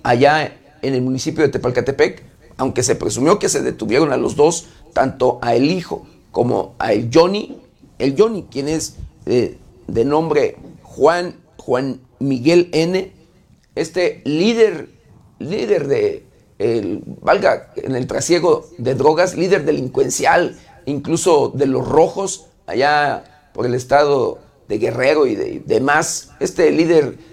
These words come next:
delincuencial, eh, de riesgo en sí, y que era buscado en varios países, en más de ciento setenta países, escuche usted, eh, por la Interpol, pues fue detenido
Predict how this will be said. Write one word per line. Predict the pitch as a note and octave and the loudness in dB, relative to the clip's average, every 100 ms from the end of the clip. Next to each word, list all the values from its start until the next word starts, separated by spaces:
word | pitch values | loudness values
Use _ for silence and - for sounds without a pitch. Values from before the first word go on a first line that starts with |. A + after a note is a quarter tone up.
| - | -4
delincuencial, | - C#3 C3 B2 A#2+ C3 D#3 D#3+ E3+ B2 - - _ - | 0 2 0 -2 -2 2 4 4 2 -2 -8 -20 _ -4
eh, | B2 B2 G2 A1+ - _ _ - | 0 0 0 -2 -10 _ _ -6
de | G#2 G#2 D#2 D2+ _ _ | -2 0 -2 -6 _ _
riesgo | - B2+ F3 A3 E3+ D3+ - | -6 4 4 4 -2 -10 -10
en | G2+ B2 | -12 -10
sí, | C#3 D#3 - _ _ - | -8 -8 -12 _ _ -12
y | C#3 C#3 | -12 -2
que | D#3+ | 0
era | F3 | 0
buscado | F#3+ D#3+ - G3+ G3 D3 - - - _ | 0 -4 -4 -2 0 -2 -8 -20 -20 _
en | C3+ D3+ D3+ C#3+ | 0 0 0 2
varios | F3 G#3 G#3 G3+ | 2 4 0 0
países, | F3+ E3 G3 F3+ G2 - - _ - | 0 2 0 -4 -6 -8 -18 _ -6
en | C#3+ D#3+ | -2 0
más | G3 A3+ - | 0 -2 -2
de | D3+ E3 | 0 0
ciento | - G3+ G#3 F3 G3+ | 0 -4 -2 0 0
setenta | D3+ - G3 F#3 - - | 0 0 0 2 0 2
países, | C#3+ C#3+ G3 D3 C3 | 0 0 -2 -6 -6
escuche | A2+ D3 G#2+ A#2+ | -6 -6 -6 -8
usted, | - A2+ - - - - | -6 -6 -6 -20 -20 -4
eh, | A#2 A2+ G#2 C#2 - - - | -2 0 0 -2 -6 -18 -16
por | - B2+ C3 | -4 -2 0
la | C3+ | 0
Interpol, | C3+ C#3 C#3+ G3 A3+ - _ _ _ _ _ | 2 0 4 4 2 -4 _ _ _ _ _
pues | C3 | -8
fue | B2+ F#3+ | -4 -4
detenido | - D#3 G#3 F#3 - | -2 -4 -2 -4 -6